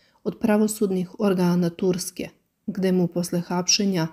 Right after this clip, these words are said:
teče ekstradicioni pritvor. Četvorica njegovih saradnika u izvršenju teškog krivičnog dela u pritvorskoj jedinici istražnog zatvora u skopskom naselju Šuto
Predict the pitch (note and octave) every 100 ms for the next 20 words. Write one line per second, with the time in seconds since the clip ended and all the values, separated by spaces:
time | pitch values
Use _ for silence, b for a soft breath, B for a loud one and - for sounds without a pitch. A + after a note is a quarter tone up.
0 | b b b b - G3 G3 G3+ F3+ F3+
1 | - G3+ F3 E3+ E3+ F#3 F#3 F3+ - F#3+
2 | F3+ - D3+ - _ _ _ _ _ _
3 | _ - F#3+ G3 A3 A3+ A3 G#3+ G#3+ G#3+
4 | F3 E3+ - F#3 F3+ F3 F3 E3+ - F3
5 | F3 F3+ F3 F3 - F3+ F3+ F3 - F3
6 | E3+ - E3+ - F3 E3 - E3+ E3+ E3+
7 | F#3+ F#3 D#3 b b b b G#3 - F#3+
8 | F#3 - F3+ - G3 F3+ F3 F#3 F3+ F3
9 | E3+ F3+ F3 E3+ - F3 E3+ E3+ E3+ F3
10 | E3+ F3 - F#3 E3+ E3 E3 - F3 -
11 | - F#3 F3+ E3 E3+ E3+ F3 E3+ F3 -
12 | G3 F#3+ -